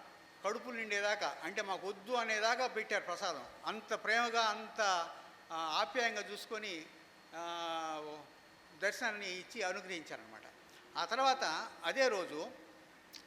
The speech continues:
పన్నెండున్నర ప్రాంతంలో అక్కడే ఉన్నారు మన సురేంద్రబాబు గారు. సురేంద్రబాబు గారి దర్శనానికి కూడా తీసుకెళ్తానని గోపాలకృష్ణ గారు,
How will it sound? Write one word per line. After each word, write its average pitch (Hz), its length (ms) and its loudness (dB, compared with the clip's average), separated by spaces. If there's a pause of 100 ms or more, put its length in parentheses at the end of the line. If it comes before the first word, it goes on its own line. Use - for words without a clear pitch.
(120)
పన్నెండున్నర 220 460 4
ప్రాంతంలో 208 920 0
అక్కడే 208 340 2
ఉన్నారు 156 600 0
మన 131 240 -10
సురేంద్రబాబు 185 480 -4
గారు. 117 260 -12 (960)
సురేంద్రబాబు 247 480 2
గారి 226 120 4
దర్శనానికి 214 420 -2
కూడా 208 300 4
తీసుకెళ్తానని 214 920 -2
గోపాలకృష్ణ 196 720 0
గారు, 175 400 -2